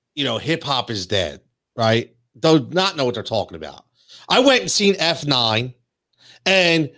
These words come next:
who's in there? Cardi B. Not saying I'm a big Cardi B fan, but that's a major motion picture. Major motion picture, and they have Cardi B in the movie. Hip hop, right? Again. Megan Stallion,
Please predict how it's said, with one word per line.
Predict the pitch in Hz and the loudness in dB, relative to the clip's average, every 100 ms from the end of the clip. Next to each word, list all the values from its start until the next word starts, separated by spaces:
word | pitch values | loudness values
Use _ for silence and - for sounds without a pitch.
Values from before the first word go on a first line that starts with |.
| _ | _
who's | 175 202 180 | 4 4 6
in | 196 | 4
there? | 208 214 | 4 2
Cardi | - 147 139 139 | 2 2 2 2
B. | 120 87 73 _ _ _ - | -2 -4 -8 _ _ _ -2
Not | 208 | -2
saying | 220 254 | 0 0
I'm | 240 | 2
a | 220 | 2
big | 226 | 0
Cardi | - 233 214 | 2 2 2
B | 240 | -2
fan, | 180 147 135 | -2 -2 0
but | 139 143 - _ _ | 0 0 -2 _ _
that's | 170 180 | -4 0
a | |
major | 190 185 190 196 190 185 - - | 2 4 2 2 0 -2 -4 0
motion | 180 180 - 160 - _ | 4 4 2 -4 -4 _
picture. | - 170 - 82 - _ _ _ _ _ | -2 -2 -4 -10 -14 _ _ _ _ _
Major | 147 196 240 196 220 190 | 2 2 2 2 2 2
motion | 180 185 185 180 156 | 2 2 2 -2 -2
picture, | 196 170 - 101 - _ _ | -2 -2 -4 -8 -10 _ _
and | 143 | -6
they | 147 | -6
have | 139 | -6
Cardi | - 151 143 | -2 0 0
B | 123 135 110 - _ - | -2 -2 -2 -8 _ -2
in | 180 165 139 | 0 0 -2
the | - | 0
movie. | 160 156 107 85 _ _ | 4 4 2 -4 _ _
Hip | - 190 - | -4 -4 -2
hop, | 131 90 _ - | -4 -4 _ 0
right? | 139 170 | 0 0
Again. | 143 135 113 165 104 78 _ - - | -2 -2 2 0 0 -8 _ -20 -2
Megan | 151 202 208 | 0 2 2
Stallion, | - 226 226 170 | 2 2 4 2